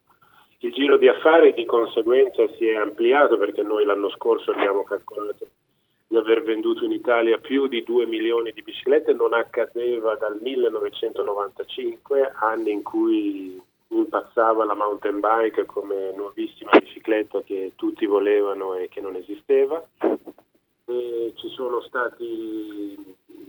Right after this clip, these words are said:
aumenti considerevoli del quarantaquattro per cento sulla vendita di bicicletta pedalata assistita, questa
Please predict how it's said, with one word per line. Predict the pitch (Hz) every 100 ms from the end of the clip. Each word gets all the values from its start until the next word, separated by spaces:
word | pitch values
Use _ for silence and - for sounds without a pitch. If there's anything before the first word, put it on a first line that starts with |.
| 92
aumenti | 107 120 120 127 127 117 120 113 113
considerevoli | 135 127 - 120 120 123 117
del | 107
quarantaquattro | - 113 139 143 135 120 123 - 113
per | 113 -
cento | 127 117 110
sulla | - 113 107
vendita | 113 113 110
di | 110
bicicletta | 107 101 - 117 107 107
pedalata | 107 107 107 -
assistita, | 104 - - 151 151
questa | 104 104 -